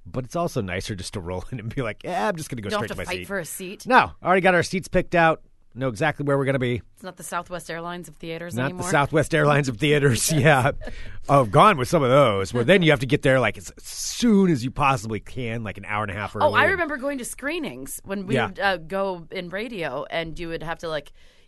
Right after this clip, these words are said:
Speaker 2: even, 'cause we would get to go, you know, first for, like, media stuff, but then people would be lined up first thing in the morning and sometimes even the night before
Speaker 1: Yeah.
Speaker 2: to get into the
Speaker 1: Uh-huh.
Speaker 2: screenings.
Speaker 1: Yeah, I mean, it's, that's the thing with some of those, the, I,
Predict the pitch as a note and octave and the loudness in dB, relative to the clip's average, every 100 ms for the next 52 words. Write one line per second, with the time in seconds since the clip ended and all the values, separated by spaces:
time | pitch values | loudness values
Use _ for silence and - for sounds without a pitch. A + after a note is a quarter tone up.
0 | - G3+ F#3 - G3 F3+ G3+ A#3 G#3 G3+ | -14 -10 -10 -10 -12 -10 -8 -8 -8 -10
1 | F#3 F3+ D#3+ C3+ D#3+ D3 G3+ F3+ - D#3 | -6 -4 -6 -8 -12 -10 -8 -8 -8 -10
2 | - G3 A3+ F#3+ D3 D#3 C#3 D#3 D#3 D3+ | -10 -10 -8 -8 -8 -8 -8 -8 -10 -8
3 | G3+ B3+ F#3 D#3 D#3 D#3+ E3 D#3+ F3 - | -8 -6 -8 -8 -10 -8 -8 -4 -6 -6
4 | - - - - _ _ A3 F3+ - E3+ | -14 -20 -20 -20 _ _ -4 -4 -4 -4
5 | D#3+ C#3+ E3 F3 D3+ D3+ G3 F3+ F3 F#3 | -4 -4 -4 -4 -6 -6 -4 -4 -4 -8
6 | D#3+ D3 C3+ E3 - C#3 - E3+ D3 G#2+ | -8 -6 -8 -8 -10 -10 -6 -4 -4 -4
7 | A2 G#2 F2+ - - F3+ E3 D#3+ E3 D#3 | -4 -4 -6 -12 -18 -16 -12 -12 -14 -16
8 | B2+ B2 A#2+ A#2+ A#2 A2+ - - - - | -18 -6 -2 -2 -2 -6 -12 -14 -20 -20
9 | - _ _ _ _ _ - C#3 D3+ C3+ | -20 _ _ _ _ _ 0 4 6 6
10 | D3+ D3 E3 - C#3 A#2+ D3 - B2+ D3+ | 4 4 2 -2 -6 0 0 -2 -2 0
11 | A#2 - C#3+ C3+ A#2 - A2 A2 G#2 | 0 -2 -2 0 -2 -4 -6 -4 -4